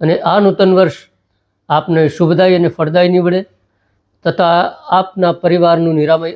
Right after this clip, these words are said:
આરોગ્ય જળવાઈ રહે, આપ સુખ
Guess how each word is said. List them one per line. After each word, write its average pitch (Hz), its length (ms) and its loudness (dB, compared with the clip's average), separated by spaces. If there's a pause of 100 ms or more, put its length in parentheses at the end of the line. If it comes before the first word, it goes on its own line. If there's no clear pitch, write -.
આરોગ્ય 151 460 -6 (840)
જળવાઈ 170 440 2
રહે, 180 180 2 (1800)
આપ 170 260 0 (720)
સુખ - 400 -2